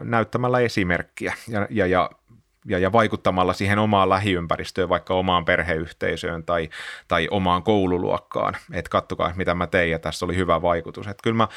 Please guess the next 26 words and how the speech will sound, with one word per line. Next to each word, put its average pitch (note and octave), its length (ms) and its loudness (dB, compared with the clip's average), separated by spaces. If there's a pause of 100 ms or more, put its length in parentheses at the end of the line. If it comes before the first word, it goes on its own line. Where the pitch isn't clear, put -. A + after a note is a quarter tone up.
(280)
mä A#2+ 80 2
lähden A#2+ 260 2
liikkeelle A2 380 2
siitä, G#2 240 0
että F#2+ 80 -6
meillä A2+ 160 2
jokaisella G#2 440 2
voi G#2 220 4
olla, F2+ 220 2 (420)
olla A2+ 220 4
se G2 200 0
vaikutus, F#2+ 640 2 (220)
vaikutus, F#2 520 0
mutta F#2 260 -8
toki F#2 360 -2 (100)
me G2+ 80 -4
tarvitaan F#2+ 520 0
nyt F#2 160 -6
niitä G2+ 200 -2
isoja G2 360 2
toimijoita F2 580 -2
ja F2 80 2
heidän F2+ 380 0
sitoutumista F2+ 840 0
näihin F2 320 0
isoihin, E2+ 480 -2